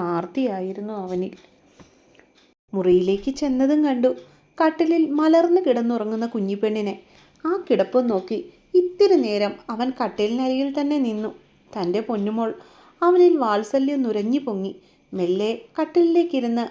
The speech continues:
അവൾക്ക് മേലെ കുനിഞ്ഞു. ഉള്ളിലുള്ള സ്നേഹം മുഴുവനും ആ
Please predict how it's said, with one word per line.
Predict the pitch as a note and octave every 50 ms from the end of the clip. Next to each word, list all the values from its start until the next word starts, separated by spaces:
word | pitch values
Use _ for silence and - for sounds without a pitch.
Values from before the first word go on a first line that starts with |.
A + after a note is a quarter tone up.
| - - B3+
അവൾക്ക് | B3+ D4 D#4+ D#4+ D#4 D#4+ D4+
മേലെ | C4 A#3 G#3+ G#3 G#3 A3+ A3+
കുനിഞ്ഞു. | A3+ G#3+ F#3 F3+ F#3 G3 G#3+ G3+ - - _ _ _ _ _ _ _ _ _
ഉള്ളിലുള്ള | G3+ F#3+ F#3+ F#3+ G3 G3+ G#3 G#3 A3+ B3
സ്നേഹം | A#3+ - B3+ B3 B3+ B3+ C#4 C#4
മുഴുവനും | C#4 C4+ B3+ B3+ C4 B3+ B3+ C#4 C#4 - - - - - _ _ _
ആ | F4 F4